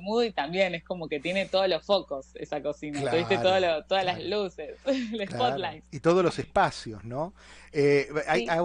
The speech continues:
Speaker 2: acá las cocinas, eh, tienen, por ejemplo, muchas especies. Eh, más allá del orégano y la sal y, y la nuez moscada, hay muchos. ¿Con cuál te gusta cocinar a vos?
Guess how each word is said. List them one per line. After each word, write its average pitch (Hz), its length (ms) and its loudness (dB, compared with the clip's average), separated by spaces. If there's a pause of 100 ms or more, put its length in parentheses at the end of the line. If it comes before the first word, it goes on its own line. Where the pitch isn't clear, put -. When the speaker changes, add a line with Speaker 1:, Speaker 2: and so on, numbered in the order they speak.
(140)
Speaker 2:
acá 247 220 -2
las 269 140 -4
cocinas, 165 840 -2
eh, 123 120 -6
tienen, 165 460 -4
por 123 180 -6
ejemplo, 160 320 -4
muchas 156 360 -8
especies. - 680 -10 (440)
Eh, 98 300 -12 (320)
más 139 300 -2
allá 135 260 2
del 123 160 -2
orégano 135 720 0
y 101 380 -12
la 98 180 -16
sal 131 480 0
y, 104 340 -12
y 117 80 -18
la 110 140 -12
nuez 123 160 -6
moscada, 131 480 2 (400)
hay 147 160 2
muchos. 147 260 -4
¿Con 151 160 -8
cuál 220 180 -2
te 190 80 -2
gusta 165 240 -4
cocinar 110 420 -12
a - 20 -14
vos? 98 240 -18